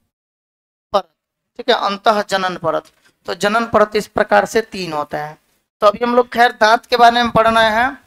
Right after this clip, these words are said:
तो बाकी और अलग-अलग अंगों के बारे में सिलेबस में पढ़ा जाएगा, तो वहाँ पे कैसे उत्पत्ति हुआ है वो सब हम आप लोग को लिखवा देंगे। हमारे शरीर का कौन कौन से अंगों का विकास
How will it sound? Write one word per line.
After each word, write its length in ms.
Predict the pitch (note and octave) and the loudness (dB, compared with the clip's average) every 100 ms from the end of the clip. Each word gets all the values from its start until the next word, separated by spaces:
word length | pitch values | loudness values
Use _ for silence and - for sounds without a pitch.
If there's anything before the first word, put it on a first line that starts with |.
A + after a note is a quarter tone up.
| _ _ _ - | _ _ _ -4
तो 100 | G#3+ | -4
बाकी 480 | - F#3+ F#3 A#3+ B3+ | 2 2 2 0 -8
और 380 | - A3 A3+ - | -2 0 0 2
अलग-अलग 460 | G3 A3+ A#3 A#3 - | 4 4 4 2 0
अंगों 280 | G#3+ A3 A3+ | 0 4 4
के 120 | A3+ | 4
बारे 200 | A3 A3 | 4 2
में 220 | A#3 A#3 - - - | 0 -6 -10 -20 -20
सिलेबस 440 | - G3+ G3 A3+ - | -10 0 2 2 -2
में 100 | A3+ | -2
पढ़ा 220 | G#3 G3+ | 2 2
जाएगा, 260 | G#3+ G#3+ A3+ | 2 -2 -2
तो 120 | A3 | -2
वहाँ 200 | G#3+ G#3+ | -2 -2
पे 140 | - | -4
कैसे 300 | - G3+ - | -4 -4 -2
उत्पत्ति 400 | A3 - G3+ - | -6 -6 -8 -6
हुआ 280 | G#3+ G3+ A3 | -4 2 2
है 280 | F#3 G#3+ A#3+ _ _ | 4 2 -2 _ _
वो 60 | A3 | -6
सब 240 | - B3 | 0 2
हम 140 | A3+ A3 | 4 2
आप 140 | A3 | 0
लोग 120 | G#3+ | -2
को 60 | A3 | -2
लिखवा 300 | G3+ G3+ G#3+ | -4 0 0
देंगे। 200 | G#3 G#3 | 0 -2
हमारे 220 | G3 G3+ | 0 -2
शरीर 280 | F#3+ G3+ G#3 | -2 -6 -4
का 100 | G#3 | -6
कौन 280 | - G#3+ G#3+ | -2 -2 0
कौन 180 | G#3+ G3+ | -2 -2
से 120 | G#3 | -4
अंगों 340 | G3 G3+ G#3+ | -4 0 2
का 100 | G#3+ | 2
विकास 480 | G3 G3 G#3 G#3+ - | -2 2 2 2 0